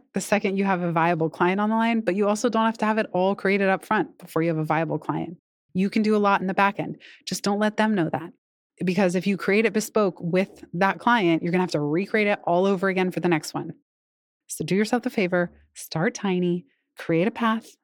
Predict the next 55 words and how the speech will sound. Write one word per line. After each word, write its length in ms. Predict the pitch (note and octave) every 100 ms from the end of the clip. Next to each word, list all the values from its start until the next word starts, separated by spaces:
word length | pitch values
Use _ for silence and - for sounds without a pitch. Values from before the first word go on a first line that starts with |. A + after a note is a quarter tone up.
| -
a 40 |
public-facing 680 | - F3 B3 - B3+ C4 C4
path 400 | B3 A#3 A3 - _ -
to 440 | - G#3 A3 A3 -
this 340 | G3 A#3 A#3+ A3+
route 260 | G#3+ G#3
if 200 | F#3+ -
you 80 | G#3+
wanna 200 | G#3+ G#3+
add 200 | G3+ G3+
this 240 | G#3 G#3
or 120 | F#3+ E3+
consider 480 | - F3+ - G#3 G3+
adding 240 | F#3+ G3
this 140 | G3 F#3+
as 140 | F#3
a 80 | G3
revenue 260 | F3 F3 F3
stream. 400 | - E3 E3 D#3+ _ _ _ _ -
And 80 | A3+
you 60 | A#3+
could 120 | C4+
just 140 | C4+
start 220 | - B3
planting 360 | - A#3+ B3 A#3+
seeds 460 | - A#3+ F#3 F3+ -
if 160 | F3+ F3+
you 220 | F#3+ G3
do 200 | F3+ A3
deliver 320 | G#3 F#3 F3
workshops 480 | E3 E3 - D#3+ -
or 60 | E3+
keynotes 500 | - E3 D#3 - -
to 120 | F#3
say, 400 | - D#3 D#3 D3+ _ _ _ -
"By 120 | C4
the 100 | C#4+
way, 260 | D#4 G3 - _ _ _ -
happy 380 | - C4 C4 C4
to 80 |
talk 240 | B3+ B3 A#3
about 180 | A#3 G#3
licensing 400 | A3 - - G#3
and 100 | G3
train 180 | G3+
the 60 | G3
trainer 440 | - G3 F3+ E3 -
down 220 | F#3 F3+
the 80 | F3+
line 200 | E3+ D#3+
if 120 | -
that's 180 | E3 F3
ever 220 | E3 E3
of 80 | D#3+
interest." 600 | D3 - - - -